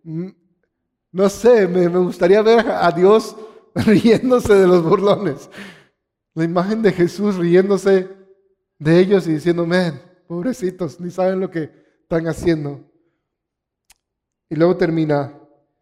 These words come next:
"Los sabios heredan honra, pero los necios serán avergonzados". So, ¿quién eres hoy? ¿Eres sabio o eres necio?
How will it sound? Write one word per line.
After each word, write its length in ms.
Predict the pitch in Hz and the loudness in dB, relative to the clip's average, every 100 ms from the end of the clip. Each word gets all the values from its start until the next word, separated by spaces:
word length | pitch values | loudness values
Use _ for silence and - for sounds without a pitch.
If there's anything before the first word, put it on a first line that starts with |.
| _ _ _ _ | _ _ _ _
"Los 200 | 156 156 | -6 -6
sabios 640 | - 175 185 208 202 - - _ _ | -2 -2 0 -4 -6 -14 -20 _ _
heredan 680 | 143 147 160 170 165 160 - _ _ _ _ | -8 -4 -2 -2 -4 -10 -20 _ _ _ _
honra, 680 | 165 180 196 196 196 - _ _ _ _ _ | -6 -4 -4 -4 -6 -20 _ _ _ _ _
pero 260 | - 143 139 | -8 -6 -4
los 240 | 135 120 | -6 -8
necios 480 | 127 143 160 - 175 | -8 -6 -6 -6 -12
serán 420 | - 143 131 139 | -10 -12 -10 -10
avergonzados". 920 | 139 127 120 120 - - 123 _ _ _ _ _ _ | -10 -12 -16 -20 -20 -20 _ _ _ _ _ _ _
So, 160 | _ | _
¿quién 240 | 139 - 185 | -18 -6 -4
eres 260 | 196 185 | -4 -8
hoy? 200 | 165 127 _ _ _ _ _ _ _ _ _ _ _ _ _ _ _ | -12 -18 _ _ _ _ _ _ _ _ _ _ _ _ _ _ _
¿Eres 240 | 143 143 | -10 -10
sabio 640 | - - 165 180 180 180 - | -10 -8 -6 -6 -8 -10 -10
o 100 | 143 | -10
eres 200 | 139 120 | -10 -12
necio? 340 | 127 - _ | -18 -18 _